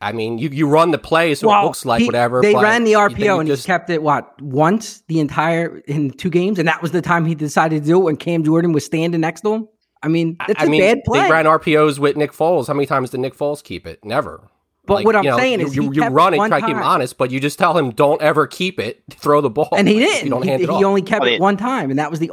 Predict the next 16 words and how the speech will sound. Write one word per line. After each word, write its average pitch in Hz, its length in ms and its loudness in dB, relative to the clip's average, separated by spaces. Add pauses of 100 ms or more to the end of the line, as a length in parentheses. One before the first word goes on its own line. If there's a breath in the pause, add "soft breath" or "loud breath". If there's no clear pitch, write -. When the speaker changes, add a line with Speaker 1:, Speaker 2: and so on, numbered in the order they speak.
Speaker 2:
only - 20 2
Speaker 3:
weren't 143 240 2
Speaker 2:
time 170 40 -4
he 160 40 -4
Speaker 3:
fooling 139 200 2
Speaker 2:
kept 110 80 -2
it. 104 40 2
Speaker 3:
anybody 87 640 -4 (180)
because 113 480 -2
they, 117 120 0
he 117 280 -6
didn't 123 200 -2
do 131 160 0
it 127 80 0
last 156 300 0
week. - 340 -16